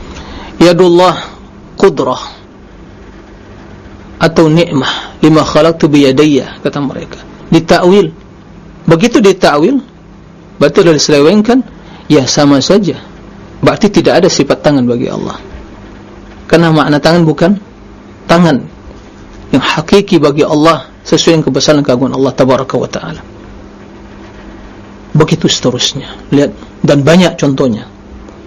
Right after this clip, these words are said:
Banyak contohnya. Tatkala mereka meyakini, ini pemikiran, ini pelajaran bagi kita. Pada zaman sekarang ini banyak penebar, ya, pemikir mungkin yang batil, yang berkedok ahli sunnah.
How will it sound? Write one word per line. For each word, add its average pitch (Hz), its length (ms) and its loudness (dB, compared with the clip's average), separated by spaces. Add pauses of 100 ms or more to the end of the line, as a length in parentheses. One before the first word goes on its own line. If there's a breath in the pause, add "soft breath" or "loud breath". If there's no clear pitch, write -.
(460)
Banyak 151 320 2
contohnya. - 480 -12 (1700 loud breath)
Tatkala 294 400 2
mereka 233 400 2
meyakini, 180 580 0
ini 156 140 0
pemikiran, 139 520 0 (440)
ini 220 80 4
pelajaran 185 400 2
bagi 127 240 0
kita. - 240 -2 (560)
Pada 151 160 2
zaman 160 320 2
sekarang 151 320 2
ini 196 160 2
banyak 143 320 0
penebar, 139 320 2
ya, 120 80 0
pemikir 131 480 0
mungkin 143 240 2
yang 123 100 2
batil, 117 380 0 (800 loud breath)
yang 180 320 2 (720)
berkedok - 480 0
ahli 131 240 0
sunnah. 120 640 -4